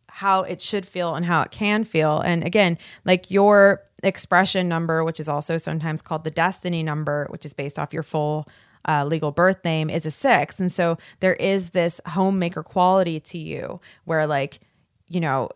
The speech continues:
if you have a prominent six, like, you are a great caretaker. You are a great, like, you know, parent too. Like, a lot of people who have a life destiny or life path six are incredible parents, and, like, your, your destiny is linked to the home.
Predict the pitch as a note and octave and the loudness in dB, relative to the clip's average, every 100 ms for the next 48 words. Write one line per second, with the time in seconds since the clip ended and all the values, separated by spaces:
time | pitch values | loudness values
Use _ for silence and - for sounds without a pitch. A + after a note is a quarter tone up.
0 | _ - F#3 A#3 A3+ - A3 G#3 E3+ - | _ -6 2 2 2 2 2 2 0 -4
1 | - F3+ - E3 F#3+ - D#3 F3+ D3+ D#3+ | -2 -2 -2 -4 -2 2 4 4 2 -4
2 | - C#3+ D3+ C#3 - A#2 - D#3+ - C#3 | -8 -6 -6 -6 -10 -10 -10 -10 -8 -8
3 | D#3+ E3 - D3 D#3 D#3 D#3+ - D3+ A#2 | -6 -6 0 2 2 2 -2 -6 -6 -6
4 | - B2+ - _ E3+ D3 G#2 - _ _ | -6 -8 -8 _ -8 -6 -8 -14 _ _
5 | - D#3 F3+ E3 E2+ - - F#3+ C#3+ C#3 | -10 -2 0 0 -4 -10 -8 -4 -4 -4
6 | D3+ C#3 C#3+ - E3+ - D3+ D#3+ D3+ C#3+ | -2 0 -2 -4 -8 -6 -6 -4 -4 -4
7 | D3 C#3 C3+ - C3+ - D3+ D3 C#3 - | -4 -6 -6 -8 -8 -6 -6 -6 -8 -6
8 | D3+ C#3 D3 D3+ C3+ - A#3 G#3+ - - | -6 -6 -6 -8 -6 -2 0 0 -2 -16
9 | - - - F3 F3 E3+ F3 - D#3 D#3 | -20 -20 -4 4 4 4 -2 -2 0 2
10 | D3 A2 - - D3 A#2 F#2+ G2 - C3+ | 2 0 -2 -6 -6 -6 -8 -10 -12 -8
11 | A2+ - - _ D#3 E3+ D#3+ C#3 - D#3 | -10 -10 -20 _ -4 0 0 -2 -4 -2
12 | D3 C3 - _ E3 G3+ G3+ G3 F#3 G#3 | -2 -4 -8 _ 0 0 2 -2 -2 -2
13 | E3 F#3+ F3 - C#3 - A#3 - - F#3 | 0 -2 -4 -8 -8 -2 -2 -2 -8 -18